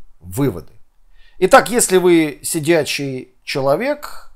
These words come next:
да, сидите на диване, занимаетесь компьютером, то требуется десять процентов от рациона белка или ноль восемь грамма на килограмм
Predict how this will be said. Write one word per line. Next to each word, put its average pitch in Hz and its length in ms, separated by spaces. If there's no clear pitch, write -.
да, 185 260
сидите 143 420
на 127 100
диване, 185 400
занимаетесь 135 640
компьютером, 240 640
то 202 500
требуется 180 500
десять 151 440
процентов 131 560
от 117 120
рациона 151 720
белка 180 500
или 254 220
ноль 185 340
восемь 226 640
грамма 202 560
на 165 160
килограмм 123 800